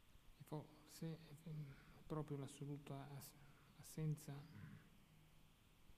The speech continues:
di rivendicazione che ha fatto sì che questo pittore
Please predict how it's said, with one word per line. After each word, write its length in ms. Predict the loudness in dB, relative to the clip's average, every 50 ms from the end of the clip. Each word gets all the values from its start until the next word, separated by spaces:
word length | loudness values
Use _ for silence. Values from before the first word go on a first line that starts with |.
| -14 -16 -16 -16 -18 -18 -18 -6 0
di 140 | 4 4 6
rivendicazione 840 | 6 6 8 8 8 6 6 4 0 0 2 4 6 6 6 6
che 80 | 6 4
ha 40 | 2
fatto 420 | 0 0 -4 -2 0 2 2 2
sì 320 | 2 6 6 6 6 6
che 140 | 4 0 0
questo 640 | 2 2 2 2 0 -4 -10 -10 -10 -6 0 0 2
pittore 600 | 6 6 6 6 6 4 4 6 6 6 4 4